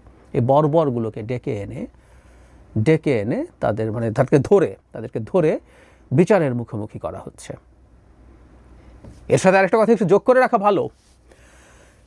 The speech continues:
কেউ কেউ বলছেন আওয়ামী লীগকে নিষিদ্ধ ক-, না করার ফল এটা। আওয়ামী লীগকে নিষিদ্ধ করা হবে কি হবে না, এটা ডিফারেন্ট ডিবেট।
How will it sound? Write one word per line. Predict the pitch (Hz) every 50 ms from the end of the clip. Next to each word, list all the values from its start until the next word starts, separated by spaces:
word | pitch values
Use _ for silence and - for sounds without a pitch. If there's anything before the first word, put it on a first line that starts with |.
| _ _ -
কেউ | 233 277 311
কেউ | - 330 330
বলছেন | 277 285 285 254 - 277 269
আওয়ামী | 262 247 254 254 247
লীগকে | 247 233 - - 240 226
নিষিদ্ধ | 208 175 - 247 190 160 - 165 202
ক-, | 202 175 202
না | 185 175 170 170 165
করার | - 196 180 175 165 147 143 135 - _ -
ফল | - - 165 175 160
এটা। | 131 113 - 110 -
আওয়ামী | - - 170 165 190
লীগকে | 226 226 262
নিষিদ্ধ | 226 220 - 247 196 175 214
করা | 196 214 202 180
হবে | 139 151 143 151 160
কি | - 170
হবে | 147 151 143 160 156
না, | 147
এটা | 151 143 131
ডিফারেন্ট | 123 151 143 - - 139 113
ডিবেট। | 98 90 - 92 69 - - -